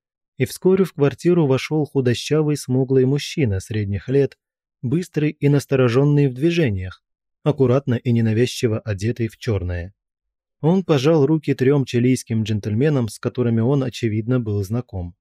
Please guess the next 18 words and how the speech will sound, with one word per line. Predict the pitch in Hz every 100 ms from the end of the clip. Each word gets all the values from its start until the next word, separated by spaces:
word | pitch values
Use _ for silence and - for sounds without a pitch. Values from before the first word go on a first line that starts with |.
| _ _ _ _ _ _ _ _ _ _
«Капитан | - 131 139 - 165 180 170 165
Ренсом», | 175 107 101 - 101 - _ _
сказал | - 120 107 113 104
Дон | 110 104
Мануэль, | 104 104 113 139 123 _ _ _ -
представив | 190 - - 135 92 -
капитана | 107 107 120 131 104
вновь | 98 104 101
прибывшему. | - 117 98 - 98 90 90 _ _ _ _ _ _ -
«Это | 202 185 160 156
изобретатель | 151 143 143 143 - 180 147 147 139
новой | 156 160 147
машины, | 147 151 - 175 113 87 - -
которую | 131 127 127 127 120
вы | 147
так | 127 -
хотели | 113 113 117 107 110
увидеть, | 139 127 95 92 -